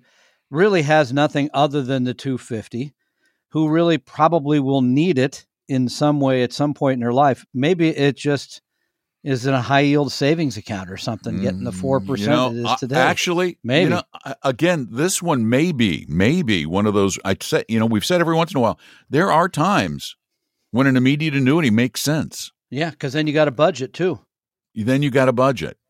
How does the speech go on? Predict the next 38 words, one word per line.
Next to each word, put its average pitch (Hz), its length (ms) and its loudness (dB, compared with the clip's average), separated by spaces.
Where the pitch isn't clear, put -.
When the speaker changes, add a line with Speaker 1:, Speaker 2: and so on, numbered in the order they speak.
Speaker 1:
Yeah, 135 200 -6
Speaker 2:
Yeah. 95 200 2
Speaker 1:
it's 131 160 -8
how 147 100 0
much, 147 180 -2
Speaker 2:
Then 113 100 2
Speaker 1:
here's 123 80 2
how 131 40 2
Speaker 2:
you 117 40 0
Speaker 1:
much 127 80 2
Speaker 2:
got - 20 2
a 127 60 2
Speaker 1:
you're 127 60 0
getting 120 140 4
Speaker 2:
budget - 140 0
Speaker 1:
every 156 180 2
Speaker 2:
because, 170 240 2
Speaker 1:
month. - 80 -18
That's 131 240 -4
it. 165 220 -2
Yep. 131 160 0
Speaker 2:
because 120 500 0
if 123 160 0
you 127 80 -2
put 160 200 -2
it 180 100 2
in 185 80 0
a 170 60 0
high 170 160 2
yield 165 260 0
savings 180 440 0
account, 101 380 -2
now 135 200 2
you 208 140 -2
gotta 156 220 0
deal 123 380 2
with 110 260 0
the, 107 300 -2